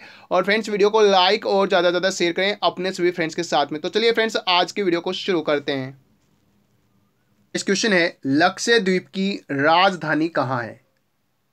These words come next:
फ्रेंड्स, याद रखना, कावरती लक्षद्वीप की राजधानी है। ऑप्शन नंबर बी आपका इस क्वेश्चन के लिए राइट आंसर होगा। नेक्स्ट है फ्रेंड्स, इंपॉर्टेंट क्वेश्चन, समुद्रपुत्र के नाम से किसे जाना जाता है?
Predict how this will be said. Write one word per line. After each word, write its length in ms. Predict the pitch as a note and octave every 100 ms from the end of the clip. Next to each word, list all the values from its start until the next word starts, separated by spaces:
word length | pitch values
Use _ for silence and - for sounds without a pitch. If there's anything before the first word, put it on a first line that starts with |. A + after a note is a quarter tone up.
| _ -
फ्रेंड्स, 300 | E3+ G3 -
याद 140 | E3
रखना, 220 | F3 F#3 G3
कावरती 540 | E3+ D#3+ E3 E3+ G3
लक्षद्वीप 480 | F3 C#3+ E3 D#3 C#3+
की 80 | D3+
राजधानी 400 | C#3 C#3+ D3+ D3+
है। 160 | E3+
ऑप्शन 340 | - D3+ C3 E3+
नंबर 240 | C#3+ D3+
बी 280 | C#3 C#3 E3
आपका 360 | D3+ C3+ - C#3+
इस 80 |
क्वेश्चन 300 | C#3 C3+ C#3
के 120 | C3 C#3
लिए 220 | F3 B3 _ _ _ -
राइट 220 | D#3+ D3+
आंसर 200 | A#2 B2+
होगा। 260 | A#2 A#2 - _ _ _ _ _ _ _ _ _ _ _ -
नेक्स्ट 400 | C#3 F3+ A3 A#3
है 60 | G#3+
फ्रेंड्स, 320 | G3+ G3+ - _ -
इंपॉर्टेंट 460 | E3 - F3 F#3 F#3+
क्वेश्चन, 320 | E3 F3+ F#3
समुद्रपुत्र 840 | - E3+ F3+ F#3 A3 F3+ F3 F#3+
के 160 | F#3+ F3
नाम 240 | D#3 F3+
से 200 | F#3 D#3
किसे 380 | D3 F3+ F#3 F#3+
जाना 320 | E3 D#3 D3+
जाता 220 | D#3+ E3 E3
है? 160 | F#3+